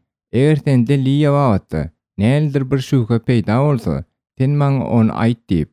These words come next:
şeýle köp ýyl dostlaşandan soň, entegem iň gowy jorasyny ysnaşykly bolan Liýa talap etdi. Ada hem edil Liýa ýaly, mydama ýakynlar hakda alad etýärdi.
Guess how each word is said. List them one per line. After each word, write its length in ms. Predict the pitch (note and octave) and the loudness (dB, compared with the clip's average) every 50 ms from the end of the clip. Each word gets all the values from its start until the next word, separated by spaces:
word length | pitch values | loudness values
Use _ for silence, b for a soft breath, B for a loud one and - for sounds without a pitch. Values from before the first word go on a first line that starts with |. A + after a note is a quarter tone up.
| _ _ _ _ _ _ _ _ _ | _ _ _ _ _ _ _ _ _
şeýle 320 | G#2+ G2+ G2+ G#2 B2 C#3 | 0 2 2 2 2 0
köp 220 | C3+ - D#3 C#3+ - _ - | 0 0 -2 -2 -2 _ -2
ýyl 200 | C#3+ C#3 C3 B2 | 0 0 0 2
dostlaşandan 760 | C#3 C#3 C#3 C3+ - C3 B2+ A#2 - A2+ G2 F#2+ G#2 A#2 C3+ C3 | 2 2 2 0 0 -2 -2 0 2 0 2 2 2 2 0 0
soň, 260 | - F#2+ D#2 D2+ - - _ _ _ _ _ _ | -2 -2 -2 -2 -4 -8 _ _ _ _ _ _
entegem 440 | F#2+ G#2+ G#2+ - - C3+ C#3+ D3+ C#3 - | 0 0 0 2 2 2 2 2 0 0
iň 220 | - D#3 E3 D#3+ | 0 0 0 0
gowy 260 | D3 D3+ D3 D3 C3 C3+ | 2 2 0 0 0 0
jorasyny 480 | C#3 C#3 C#3 C3 C3 B2+ - C#3 B2 - A#2 | 0 2 2 2 0 0 0 -2 -4 -2 -4
ysnaşykly 500 | B2+ - - C3 A2 - - - _ A2+ | -6 0 0 0 0 -2 -6 -8 _ 0
bolan 360 | A2+ A#2+ A2 F2 E2 D#2 D2 - _ _ _ _ _ _ _ - | 0 2 2 2 0 -2 -4 -6 _ _ _ _ _ _ _ -2
Liýa 320 | A#2 C3 C#3 C#3+ B2+ C3 B2+ | 0 2 2 2 2 0 0
talap 340 | - B2+ G2+ F#2 F#2 G2 | 0 0 0 2 2 2
etdi. 460 | G2 F#2 - _ _ E2 D#2 C#2+ - - _ _ _ _ _ _ _ _ | 0 0 -2 _ _ -4 -4 -4 -4 -8 _ _ _ _ _ _ _ _
Ada 320 | - E2 E2+ E2+ F2 C3 D#3+ | -4 -2 -2 0 0 2 2
hem 300 | F#3 F#3+ B2 E2+ E2+ - - _ _ _ _ _ | 2 2 0 0 -2 -8 -14 _ _ _ _ _
edil 260 | B2 C3+ C#3+ D#3+ D3+ D3 | -4 -2 0 -2 0 2
Liýa 280 | C#3+ C3 A2 G2 G2 A#2 C3+ | 2 2 4 4 2 2 2
ýaly, 380 | C#3 B2 G2+ F2 D#2+ C#2 - - - _ _ _ _ | 2 2 0 0 -2 -2 -4 -10 -16 _ _ _ _
mydama 400 | F2+ G2 F#2 B2 C3+ D3 D#3 D3+ D3 | -4 -2 0 0 0 0 0 0 0
ýakynlar 520 | D3+ D3+ C#3+ - - D3 C#3 B2 A2+ A2+ A2+ | 0 -2 -2 -2 -2 0 2 2 2 2 0
hakda 340 | C3 D3 C#3 - _ G2+ G#2 | -2 -4 -4 -6 _ -4 0
alad 240 | B2 A#2+ G#2 F2 | 0 2 2 2
etýärdi. 680 | E2+ F2 - - _ G2 F2+ E2+ D#2 C#2+ D2 D2+ C#2+ | 0 -2 -4 -4 _ -2 -2 -2 -2 -4 -4 -6 -6